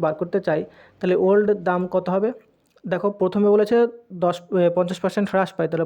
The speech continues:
পঞ্চাশ পার্সেন্ট হ্রাস মানে দুই ইউনিট থেকে এক ইউনিট হয়, তারপরে পঞ্চাশ পার্সেন্ট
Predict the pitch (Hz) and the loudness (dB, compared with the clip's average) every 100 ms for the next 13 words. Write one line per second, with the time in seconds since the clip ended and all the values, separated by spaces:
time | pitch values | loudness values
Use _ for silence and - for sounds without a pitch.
0 | 175 175 180 - 185 202 196 160 170 185 | -2 -2 -2 -2 -2 -2 -2 0 -2 0
1 | 190 156 - - - _ - 170 196 196 | -2 -2 -4 -12 -20 _ -4 2 4 2
2 | 202 202 196 165 151 185 180 185 190 _ | 0 -2 -2 -2 -2 -2 -2 -4 -6 _
3 | 175 170 190 185 185 180 - 190 190 | -4 -2 -2 -2 -4 -4 -2 -2 -2